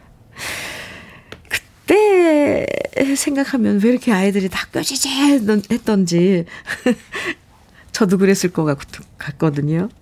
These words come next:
<laughs> 옛날 국민학교에 가서 어릴 때 성적표 다시 보면 <laughs> 기분이 어떨까요? 어, 그래도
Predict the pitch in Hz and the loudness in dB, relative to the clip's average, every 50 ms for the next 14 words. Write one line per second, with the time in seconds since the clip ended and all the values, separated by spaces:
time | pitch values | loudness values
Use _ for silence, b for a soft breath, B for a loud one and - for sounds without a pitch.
0 | - _ 208 - 190 175 202 190 185 202 202 B B B 349 254 B - 180 190 | -20 _ -10 -8 -2 0 0 0 0 0 -4 B B B -8 -6 B 0 2 4
1 | 202 202 196 196 208 220 233 226 202 170 B B B B B B B B - - | 4 4 4 4 2 2 2 2 0 0 B B B B B B B B -2 0
2 | 240 240 240 240 240 269 240 - - - 208 208 196 196 190 185 185 185 190 196 | 2 2 4 2 2 0 0 -2 -4 -2 0 2 2 2 2 2 0 0 0 0
3 | 180 - 220 175 175 185 220 311 381 381 - _ _ _ _ _ _ _ - 135 | 2 2 2 2 2 2 2 0 -2 -4 -8 _ _ _ _ _ _ _ -2 -2
4 | 170 175 196 185 175 - - - 185 185 185 185 - 269 269 262 233 254 240 208 | 0 0 0 -2 -2 -4 -2 0 2 2 2 0 -2 0 0 0 0 0 -2 -4
5 | - - 214 196 - 196 180 170 - 190 175 180 185 170 165 160 156 160 170 180 | -4 -4 -4 -2 0 0 0 0 0 -4 -2 0 0 2 2 2 2 2 2 2
6 | 175 151 147 - _ _ _ _ 160 151 160 - - - - - 175 165 180 190 | 0 0 -4 -8 _ _ _ _ -6 -6 -6 -8 -8 -10 -6 -4 -4 -2 0 0
7 | 175 160 127 120 - 156 175 175 - 147 120 117 143 185 196 175 - 170 - _ | 2 2 0 -2 -2 -2 -2 0 0 -2 0 2 2 2 2 2 0 -4 -10 _
8 | _ _ - - 143 160 151 127 113 117 - - - - - 196 196 - B B | _ _ -6 -2 -2 -2 -2 -2 -2 -4 -6 -6 -8 -10 -12 -12 -16 -20 B B
9 | B B B 254 214 B - - 202 226 226 190 240 254 247 190 B | B B B -14 -14 B -4 0 2 2 2 4 4 2 2 2 B